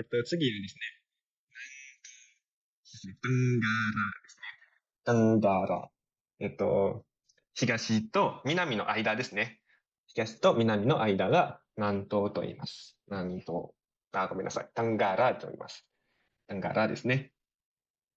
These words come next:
で、南と西の間は、えっと、バラッダヤ。バラッダヤ。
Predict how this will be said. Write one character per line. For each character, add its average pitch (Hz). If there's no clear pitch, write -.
で、 143
南 143
と 170
西 123
の 92
間 95
は、 -
え 104
っ -
と、 -
バ 117
ラ 135
ッ -
ダ 110
ヤ。 104
バ 113
ラ 127
ッ 107
ダ 107
ヤ。 98